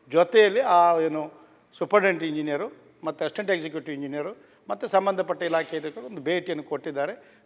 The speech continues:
ನಮಗೂ ಕೂಡ ಒಂದು ಮಾಹಿತಿ ಹೇಳಿದರು ವೆರಿ ಶಾರ್ಟ್ ನೋಟಿಸಲ್ಲಿ. ನಾವೊಂದು ಹತ್ತಾರು ಜನ ಅಲ್ಲಿ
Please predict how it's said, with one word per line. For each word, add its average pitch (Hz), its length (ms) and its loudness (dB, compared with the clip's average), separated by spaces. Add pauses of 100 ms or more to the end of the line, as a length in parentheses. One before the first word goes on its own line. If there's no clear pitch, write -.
ನಮಗೂ 202 360 4
ಕೂಡ 180 180 -2
ಒಂದು 214 160 -6
ಮಾಹಿತಿ 151 360 -2
ಹೇಳಿದರು 147 360 -2 (280)
ವೆರಿ 160 200 2
ಶಾರ್ಟ್ 156 340 2
ನೋಟಿಸಲ್ಲಿ. 143 540 -8 (340)
ನಾವೊಂದು 185 320 0
ಹತ್ತಾರು 165 300 2
ಜನ 147 180 -2
ಅಲ್ಲಿ 190 280 -4